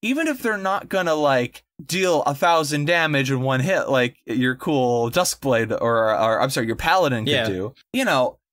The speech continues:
Speaker 1: having options and things that you're able to do means you don't feel useless. It feels like you have a bit of control over what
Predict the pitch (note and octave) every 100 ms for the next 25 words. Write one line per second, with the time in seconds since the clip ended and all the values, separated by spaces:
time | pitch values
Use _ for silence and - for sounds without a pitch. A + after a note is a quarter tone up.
0 | - - A#3+ C#4 C4+ C4 - - - F#3
1 | - - D#3 C#3+ C3+ B2+ C3+ C3+ - A3
2 | A3+ F3+ D3+ E3 - E3+ F#3+ F#3+ F#3 D3+
3 | C#3 C3+ C#3 C#3+ C#3 C3+ E3+ A3+ C4 B3
4 | F#3+ D#3+ - D#3 - C3 - F3+ F#3+ F#3
5 | D#3+ C#3+ C#3 B2+ C#3 E3 - F3+ - D#3+
6 | D3 B2+ B2 A2+ B2 B2+